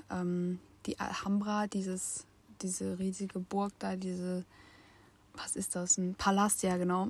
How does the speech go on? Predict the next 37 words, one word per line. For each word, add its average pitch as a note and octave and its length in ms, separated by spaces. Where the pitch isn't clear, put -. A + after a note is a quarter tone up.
ähm, F#3 420
auf G#3 240
dem G3+ 180
Berg G#3 220
da G#3+ 120
angeschaut. G3 640
Dann F#3+ 140
bin F#3+ 100
ich F#3+ 260
durch G3 160
die G3+ 100
Stadt - 320
gelaufen F#3+ 840
und F#3+ 100
das F#3 120
war G3 80
einfach F#3 260
wundervoll. G3+ 800
So, G3 120
du G3 400
hattest, G3 500
ähm, G3 280
so G3+ 120
die G3 220
weißen G3+ 540
Häuser G3 560
und G3 180
die G3+ 100
Gassen G3+ 400
und G3 120
im G3 60
Hintergrund G3+ 360
hast G3 140
du G3+ 60
immer G3 140
die F#3+ 260
schneebeschneite, G3+ 1900